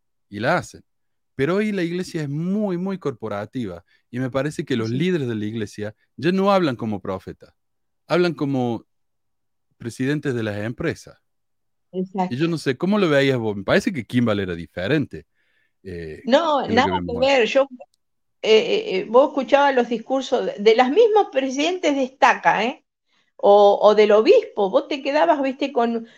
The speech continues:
Speaker 2: una sensación de, de, te llenaba el espíritu. Vos volvías a tu casa contento, ¿me entendés? Y te daba ganas de seguir en la semana y de, y ahora vos no. Vos, yo llegábamos a casa estos últimos tiempos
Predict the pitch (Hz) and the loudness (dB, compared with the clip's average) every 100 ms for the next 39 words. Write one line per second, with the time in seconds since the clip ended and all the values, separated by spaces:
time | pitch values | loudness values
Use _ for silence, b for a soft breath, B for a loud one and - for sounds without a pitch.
0 | B - 370 403 - 262 240 240 - 285 | B -6 0 2 2 -2 -2 -4 -4 -6
1 | 285 247 220 - - _ - 196 196 139 | -2 4 4 2 -6 _ -4 2 2 0
2 | - - 220 220 226 247 349 330 240 - | -8 2 2 4 2 2 4 4 2 -2
3 | - 269 381 294 196 190 190 240 277 277 | -4 0 4 2 2 0 4 4 4 4
4 | 277 269 240 254 240 233 - 190 190 - | 2 0 -4 -4 -2 -4 -2 -4 -4 -2
5 | 285 294 233 214 165 165 _ _ _ _ | -2 0 -2 0 -2 -4 _ _ _ _
6 | 196 202 190 196 269 294 233 233 233 262 | -2 0 0 0 0 0 4 6 6 6
7 | 262 277 277 247 220 190 202 208 254 254 | 6 4 4 6 4 4 2 2 0 0
8 | 214 196 196 185 220 277 302 302 277 254 | 0 -2 -4 0 2 4 2 0 0 0
9 | 214 190 190 180 - _ _ _ 220 240 | 0 0 0 0 -4 _ _ _ 4 6
10 | 311 403 381 294 302 370 427 269 196 208 | 6 6 4 4 0 2 2 2 0 0
11 | 311 349 381 403 - 277 320 370 339 285 | -2 0 0 0 0 0 0 0 0 -2
12 | 294 302 294 262 247 247 240 262 247 240 | 2 0 2 0 0 0 -2 -2 -4 -4
13 | 233 226 247 247 240 247 269 | -4 -6 -6 -4 -2 0 0